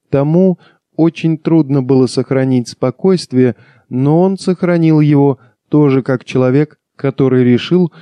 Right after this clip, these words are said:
что он будет делать. «Дети», произнес генерал и после некоторой паузы начал опять. «А вы вот что, господин доктор,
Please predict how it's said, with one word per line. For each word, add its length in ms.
что 300
он 160
будет 380
делать. 560
«Дети», 600
произнес 640
генерал 640
и 240
после 360
некоторой 480
паузы 560
начал 540
опять. 560
«А 180
вы 440
вот 300
что, 380
господин 600
доктор, 420